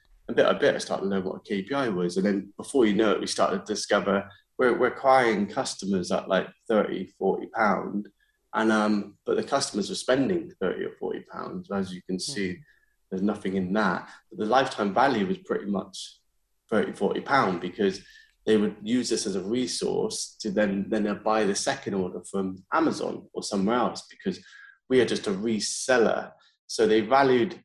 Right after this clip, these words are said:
Speaker 1: the ethos, they valued the choice of products, they valued the information, because we also want to create information. Then, um, but they didn't, um, but again, they would just buy wherever's more convenient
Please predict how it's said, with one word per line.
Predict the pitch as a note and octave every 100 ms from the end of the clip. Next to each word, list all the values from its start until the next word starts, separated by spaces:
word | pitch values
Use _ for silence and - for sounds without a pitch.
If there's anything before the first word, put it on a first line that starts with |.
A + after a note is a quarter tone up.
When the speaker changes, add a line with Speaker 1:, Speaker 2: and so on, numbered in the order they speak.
| _
Speaker 1:
the | G2+ G2+ G2 -
ethos, | B2+ B2 - F2+ F#2+
they | - G2
valued | A2+ G#2+ G#2+
the |
choice | G2+ - A2+ A2
of | G#2+ -
products, | G#2 - -
they | -
valued | G2+ G#2+ G2+
the | - -
information, | G2+ - G#2 A2 A#2 - F#2+
because | F#2 -
we |
also | G2+ F#2+ -
want | -
to | - _
create | - -
information. | - - G2+ A2 G#2+ - - - - - - - _ -
Then, | G#2
um, | G#2+ G#2 G#2 G2+ - _ _ -
but | G#2+
they | G2+
didn't, | F#2+ F#2+ G#2 F#2+
um, | G#2+ G#2 G2+ G2+ G2 _ _ -
but | A#2
again, | G#2+ G#2+
they | G2
would | F#2
just | G2 -
buy | G#2 G#2
wherever's | G2 G2+ F#2+ G2
more | G2+ F2+
convenient | - G#2 B2+ G#2+ E2 E2